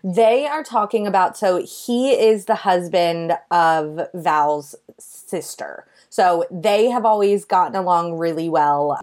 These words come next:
Unfortunately, Val and Ava don't get along as well,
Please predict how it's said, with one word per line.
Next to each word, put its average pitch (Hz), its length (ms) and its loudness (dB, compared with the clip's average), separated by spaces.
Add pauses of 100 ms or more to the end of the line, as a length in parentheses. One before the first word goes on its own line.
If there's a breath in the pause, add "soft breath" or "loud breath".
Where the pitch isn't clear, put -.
Unfortunately, 160 600 -6
Val 143 500 0
and 143 220 -10
Ava 147 280 -8
don't 202 640 -2
get 175 160 2
along 160 640 -4
as 175 240 -2
well, 160 440 -2